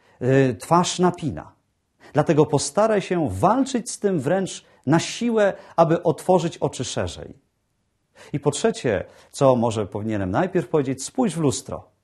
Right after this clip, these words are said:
uśmiechnij się do siebie. Zobacz, czy coś w twoim wyglądzie nie odwraca uwagi audytorium. I w tej postawie,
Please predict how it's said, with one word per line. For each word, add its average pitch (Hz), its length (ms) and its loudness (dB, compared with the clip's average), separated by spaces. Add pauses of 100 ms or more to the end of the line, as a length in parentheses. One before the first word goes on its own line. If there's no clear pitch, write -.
(400)
uśmiechnij 165 580 -2
się 117 160 -6
do 104 100 -4
siebie. - 360 -10 (500)
Zobacz, 127 500 4
czy 110 180 -6
coś 151 300 2
w - 60 -14
twoim 135 320 0
wyglądzie 135 540 -2 (180)
nie 160 160 4
odwraca 160 460 2
uwagi 139 840 0 (200)
audytorium. 127 720 2 (920)
I 147 80 -2
w - 60 -8
tej 160 180 4
postawie, 160 720 -2